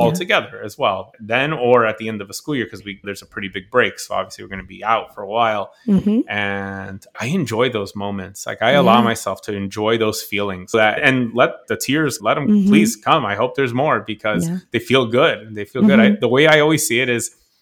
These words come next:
Speaker 1: I say to myself that if I have these tears for this, if I have these emotions for this, it's because it mattered.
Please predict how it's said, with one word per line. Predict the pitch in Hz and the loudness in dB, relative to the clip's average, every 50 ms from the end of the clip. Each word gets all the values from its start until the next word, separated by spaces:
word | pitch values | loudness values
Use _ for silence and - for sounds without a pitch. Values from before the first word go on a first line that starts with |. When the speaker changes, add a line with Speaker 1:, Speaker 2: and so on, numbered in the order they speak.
| _ _ - | _ _ -2
Speaker 1:
I | 120 110 | -2 -2
say | - - 131 | 0 -2 -2
to | 131 143 | -2 -2
myself | 131 127 120 - - 113 110 110 110 - 110 | -2 -4 -4 -2 0 0 0 0 -4 -6 -6
that | 101 98 98 - _ _ _ _ _ _ _ _ | -4 -4 -6 -8 _ _ _ _ _ _ _ _
if | - 127 113 117 | -4 -4 -2 0
I | 117 117 113 | 0 -2 0
have | 117 131 143 165 156 | 2 2 2 2 0
these | 135 117 107 - | -2 -6 -6 -8
tears | - - - 104 110 113 110 - | -12 -10 -8 -6 -6 -6 -6 -8
for | - 139 131 | -10 -8 -8
this, | 131 135 131 - - | -6 -6 -6 -8 -8
if | 113 - | -6 -4
I | 98 98 | -4 -4
have | 92 107 107 110 110 | -2 -2 -4 -4 -4
these | 110 107 101 | -6 -8 -8
emotions | 107 98 95 95 92 - - 117 113 - | -8 -8 -8 -8 -10 -10 -10 -10 -10 -12
for | - - 127 117 | -10 -10 -8 -6
this, | 123 127 120 123 - - | -4 -4 -4 -6 -8 -8
it's | - - - | -8 -8 -6
because | - - 135 - 135 123 123 | -8 -8 -8 -4 -4 -4 -4
it | 110 95 95 98 | -4 -8 -8 -6
mattered. | - 101 104 101 90 90 _ | -4 -4 -4 -4 -10 -14 _